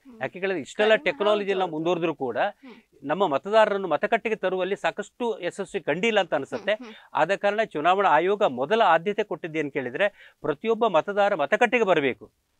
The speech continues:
Speaker 2: ಅಂದ್ರೆ ಪ್ರಜಾಪ್ರಭುತ್ವದಲ್ಲಿ ಪೀಪಲ್ಸ್ ಪಾರ್ಟಿಸಿಪೇಷನ್ equally ಇಂಪಾರ್ಟೆಂಟ್. ಪ್ರತಿಯೊಬ್ಬ ಜನರು ಕೂಡ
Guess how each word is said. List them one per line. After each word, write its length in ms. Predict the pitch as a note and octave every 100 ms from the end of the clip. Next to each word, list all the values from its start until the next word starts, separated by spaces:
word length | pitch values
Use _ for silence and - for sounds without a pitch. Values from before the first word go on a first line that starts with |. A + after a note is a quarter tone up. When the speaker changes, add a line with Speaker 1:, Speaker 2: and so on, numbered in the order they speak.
| _ _
Speaker 2:
ಅಂದ್ರೆ 200 | C3+ G#3+
ಪ್ರಜಾಪ್ರಭುತ್ವದಲ್ಲಿ 880 | G3+ A#2+ G3 G#3+ G3+ G3+ - F#3+ G#3
ಪೀಪಲ್ಸ್ 440 | - F#3 - -
ಪಾರ್ಟಿಸಿಪೇಷನ್ 580 | - E3+ F3+ - F3+ F#3+
equally 300 | C3+ - G#3
ಇಂಪಾರ್ಟೆಂಟ್. 500 | F3+ C3+ A#2 G#2+ F2+ - _ _ _ -
ಪ್ರತಿಯೊಬ್ಬ 380 | D3 G#3 G3+
ಜನರು 340 | F#3+ D#3+ F3+ G#3
ಕೂಡ 200 | F#3+